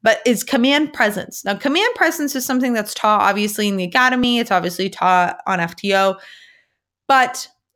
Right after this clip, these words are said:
there is something to be said about command presence right from the get-go, okay? Command presence is the way that you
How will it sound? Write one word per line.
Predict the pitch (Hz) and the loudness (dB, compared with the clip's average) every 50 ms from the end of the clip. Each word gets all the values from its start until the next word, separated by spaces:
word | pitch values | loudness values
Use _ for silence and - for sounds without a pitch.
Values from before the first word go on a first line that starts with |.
| _ - | _ -4
there | 202 240 311 403 494 | 0 2 4 4 4
is | 587 - | 2 2
something | - - 359 339 339 359 339 339 | 0 -2 -2 0 0 -2 -2 -2
to | 339 277 | -4 -4
be | 269 247 | -4 -4
said | - - 240 233 | -2 0 0 0
about | 247 220 220 196 202 | 2 2 0 -2 -4
command | - - 226 208 208 208 202 196 196 202 | -4 -6 -4 -2 -2 -2 -2 -2 -4 -6
presence | - - 202 190 185 202 277 311 349 359 - - - - | -4 -2 -2 -2 -2 -2 -2 -2 -2 -4 -6 -10 -12 -6
right | 185 196 214 226 285 | -2 -2 -2 -2 -2
from | - - 226 208 | -4 -4 -2 0
the | 202 190 | 0 0
get-go, | 170 156 160 - - 76 - - - _ _ _ _ _ - | -2 -4 -4 -4 -8 -8 -8 -8 -12 _ _ _ _ _ -10
okay? | 190 - - 208 208 233 220 208 - _ _ _ _ _ _ _ _ _ _ _ _ _ _ _ - - _ - _ - | -6 0 2 2 2 0 -2 -6 -14 _ _ _ _ _ _ _ _ _ _ _ _ _ _ _ -20 -20 _ -20 _ -6
Command | - 247 226 226 240 285 349 403 427 | -2 0 0 2 2 2 2 0 -2
presence | - 311 254 254 240 262 254 262 254 254 _ - - - - | 0 0 0 0 0 -2 -4 -4 -4 -6 _ -20 -16 -8 -4
is | - 214 190 | -4 -2 0
the | 208 208 | 0 0
way | 208 202 | 0 0
that | 190 214 208 | 0 -2 -2
you | 196 202 202 190 185 | -2 -2 -4 -4 -6